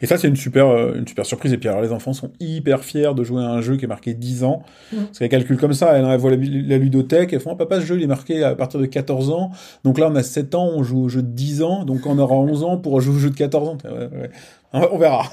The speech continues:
Speaker 1: <laughs> Mais, euh, mais voilà, ouais, du coup, il y a, j'ai vraiment pas beaucoup de reproches à lui faire. Euh, c'est cool, quoi. Plus de personnages encore, de, plus de compagnons.
Speaker 2: Ouais, je pense qu'il y aura, vu le
Speaker 1: Ouais,
Speaker 2: succès,
Speaker 1: il y
Speaker 2: il y
Speaker 1: aura,
Speaker 2: aura
Speaker 1: il y aura.
Speaker 2: sûrement une extension.
Speaker 1: Bah,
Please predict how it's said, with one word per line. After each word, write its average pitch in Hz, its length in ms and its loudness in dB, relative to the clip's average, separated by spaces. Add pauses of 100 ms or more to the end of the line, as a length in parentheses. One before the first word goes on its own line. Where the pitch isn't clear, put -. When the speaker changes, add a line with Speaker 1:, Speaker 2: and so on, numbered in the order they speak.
(280)
Speaker 1:
<laughs> - 380 -8
Mais, 139 160 2
euh, 135 760 2
mais 135 100 2
voilà, 170 200 4
ouais, 131 140 4
du 135 100 -2
coup, 180 140 -4
il 165 60 2
y 131 40 4
a, 120 300 2 (460)
j'ai 127 140 -6
vraiment 147 220 0
pas 190 140 2
beaucoup 170 240 -6
de 180 60 2
reproches 165 420 -4
à 156 40 0
lui 143 160 -2
faire. 175 420 0 (560)
Euh, 117 840 -2
c'est - 180 -6
cool, - 200 2
quoi. 135 260 -2 (160)
Plus 160 180 -2
de 165 80 0
personnages 170 480 -4
encore, 156 260 -10
de, 147 60 -4
plus 180 280 -6
de 180 100 0
compagnons. 160 400 0
Speaker 2:
Ouais, 180 60 0
je 180 80 0
pense 202 160 -2
qu'il 196 140 -10
y 190 60 -2
aura, 185 160 -2
vu 185 200 -8
le 190 60 -6
Speaker 1:
Ouais, 190 60 -4
Speaker 2:
succès, 135 360 4
Speaker 1:
il 127 60 2
y - 20 0
Speaker 2:
il - 20 0
y 123 40 0
Speaker 1:
aura, 117 100 2
Speaker 2:
aura 110 80 -2
Speaker 1:
il 113 60 -10
y - 40 -8
aura. - 20 -10
Speaker 2:
sûrement 196 220 -10
une 190 100 -12
extension. 185 380 -6
Speaker 1:
Bah, 180 160 2